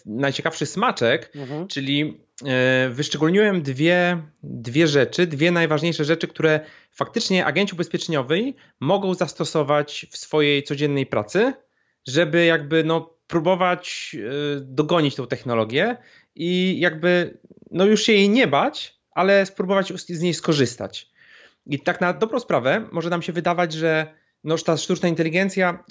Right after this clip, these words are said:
Speaker 1: ona jest trudna do zde-, zdefiniowania. Ona się dzieli na bardzo różne kategorie i tak naprawdę kiedyś myślano, że,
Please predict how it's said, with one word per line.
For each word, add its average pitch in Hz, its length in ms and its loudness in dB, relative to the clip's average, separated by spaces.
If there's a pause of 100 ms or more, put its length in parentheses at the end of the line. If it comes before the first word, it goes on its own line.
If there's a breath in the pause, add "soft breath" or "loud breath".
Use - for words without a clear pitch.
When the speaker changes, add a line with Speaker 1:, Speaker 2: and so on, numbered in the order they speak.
(220)
Speaker 1:
ona 220 160 0
jest 233 120 -2
trudna 220 220 2
do 190 100 2
zde-, 180 160 0
zdefiniowania. 151 1000 0 (200)
Ona 175 200 -8
się 160 160 -14
dzieli 160 220 -4
na 156 80 -2
bardzo 156 300 0
różne 135 360 -2 (280 loud breath)
kategorie 156 640 2 (380 soft breath)
i 151 140 -2
tak 175 160 0
naprawdę 175 460 2
kiedyś 190 400 -2
myślano, 175 540 0
że, 156 480 2